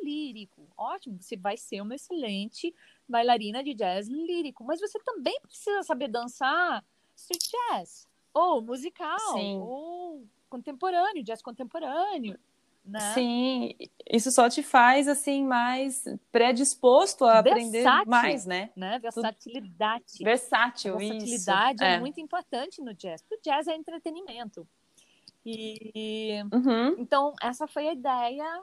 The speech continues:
Speaker 1: do Jazz Central. Então, foram dez anos assim, eu sempre
Speaker 2: Ah.
Speaker 1: trazia ele, entendeu? Porque ele é um dos poucos
Speaker 2: Sim.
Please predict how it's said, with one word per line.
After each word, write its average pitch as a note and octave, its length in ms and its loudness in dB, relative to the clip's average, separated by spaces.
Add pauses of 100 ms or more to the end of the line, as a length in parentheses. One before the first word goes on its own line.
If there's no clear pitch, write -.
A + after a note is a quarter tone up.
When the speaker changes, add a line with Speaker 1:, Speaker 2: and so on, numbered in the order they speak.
Speaker 1:
do A3+ 200 -12
Jazz C#4+ 260 -8
Central. G#3+ 520 -12 (220)
Então, A3 260 -14
foram C#4 340 0
dez A#3+ 580 6
anos A#3 280 -6
assim, D#4 240 -8
eu B3+ 60 -6
sempre G3 200 -4
Speaker 2:
Ah. G3 40 -6
Speaker 1:
trazia - 280 -2 (120)
ele, A#3 340 -2 (480)
entendeu? G3+ 420 -2
Porque C#4 220 -10
ele D4+ 80 -2
é E4 60 2
um F4 80 -6
dos F#4+ 240 -6 (120)
poucos E4+ 520 0
Speaker 2:
Sim. G3+ 160 2